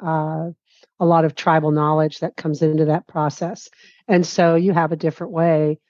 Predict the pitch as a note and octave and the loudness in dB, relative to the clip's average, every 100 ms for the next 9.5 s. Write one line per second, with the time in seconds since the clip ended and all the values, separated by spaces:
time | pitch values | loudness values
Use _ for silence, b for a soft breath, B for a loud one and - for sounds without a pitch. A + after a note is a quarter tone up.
0 | _ - E3 D#3 F3+ F#3+ F3+ D#3 D3+ D3+ | _ -6 -4 2 2 2 2 2 2 2
1 | D3+ D3+ - D3+ D3 C3+ D#3 D3+ C#3+ D3+ | 0 -2 -2 -2 -2 -2 -2 -2 -4 -10
2 | - D3 C#3 C#3 D#3 D#3 D3+ D#3 - _ | -10 -10 -10 -4 0 2 2 -4 -14 _
3 | _ _ _ - - G3+ F#3 G3+ - G#3 | _ _ _ -4 2 4 4 2 0 2
4 | F#3+ F3+ G3 A3 A3 G3+ F#3 E3 E3+ F#3+ | 2 2 2 2 0 -2 -4 -4 -4 -2
5 | G3 - - E3+ D#3+ D#3+ - - - D#3+ | -4 -4 -8 -4 -4 -6 -12 -14 -2 -2
6 | D3+ D#3+ C3+ - E3 D3 D3 C3 E3 G#3+ | 0 0 -2 -2 -4 -4 -6 -2 -2 0
7 | E3 C#3 D#3 D3+ D3+ D3+ _ _ _ _ | -4 -6 -4 -2 -4 -6 _ _ _ _
8 | - F3+ D#3+ D#3+ F#3+ G3+ G3+ G#3+ - G3 | 0 2 2 2 2 2 2 -2 -6 -2
9 | F3+ D#3+ D3+ D3+ D#3 | 0 2 0 -2 -6